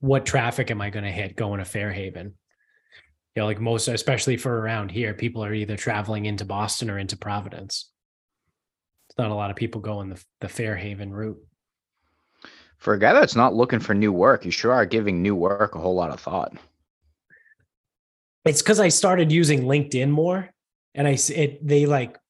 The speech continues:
Speaker 1: pollute me with all these jobs. They're like, "We think you'd be interested in this." And I'm like, "Well, you're not wrong." <laughs>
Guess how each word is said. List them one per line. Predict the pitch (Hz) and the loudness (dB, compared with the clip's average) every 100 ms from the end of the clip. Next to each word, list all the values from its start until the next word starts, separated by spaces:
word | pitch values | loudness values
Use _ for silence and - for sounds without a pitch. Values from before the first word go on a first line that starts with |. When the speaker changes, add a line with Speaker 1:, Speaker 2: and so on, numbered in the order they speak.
| _ _ | _ _
Speaker 1:
pollute | - 143 170 233 | -2 2 2 0
me | 135 117 | -6 -8
with | 110 127 | -8 -4
all | 139 | -2
these | 131 123 - | 0 -2 -4
jobs. | 123 139 98 73 - - _ _ _ _ _ _ | -4 -6 -6 -10 -10 -10 _ _ _ _ _ _
They're | - | -2
like, | 127 135 | 0 2
"We | 160 226 | 4 4
think | 190 139 | 4 2
you'd | 139 | 0
be | 127 143 | 2 2
interested | 170 143 - 139 | 2 -2 0 0
in | 131 | 2
this." | 147 127 90 - - - | -2 -2 -4 -8 -8 -10
And | 107 | -6
I'm | 123 | -4
like, | 113 101 _ _ _ _ _ | -4 -8 _ _ _ _ _
"Well, | - | 0
you're | 139 | 2
not | 151 170 | 4 2
wrong." | 131 185 110 - - - | 2 2 0 -6 -10 2
<laughs> | 247 - - 269 262 254 247 226 - 190 - - 156 160 - - _ - _ _ _ _ - _ _ 202 165 - - - - 214 - - | 2 4 2 2 4 2 2 0 2 0 0 -2 -2 -4 -6 -10 _ -20 _ _ _ _ -20 _ _ -2 2 0 0 -8 -2 -2 -2 -6